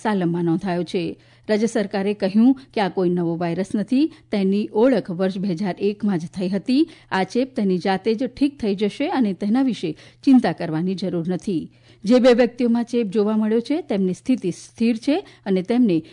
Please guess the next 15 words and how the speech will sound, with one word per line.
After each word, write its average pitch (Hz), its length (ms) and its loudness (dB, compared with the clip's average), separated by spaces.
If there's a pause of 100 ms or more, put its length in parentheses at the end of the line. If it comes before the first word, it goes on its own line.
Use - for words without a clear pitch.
(160)
નિરીક્ષણ 254 440 2
હેઠળ 196 400 -2
રાખવામાં 180 520 -4
આવ-, 180 160 -6 (100)
આવ્યા 185 340 -2
છે. 165 360 -6 (460)
કેન્દ્રીય 262 260 8
આરોગ્ય 262 320 6
મંત્રાલયે 247 440 2
કહ્યું 247 260 0
કે 254 100 -2
અન્ય 226 240 0
કોઈ 233 220 2
પણ 247 240 0
શ્વસન 262 520 2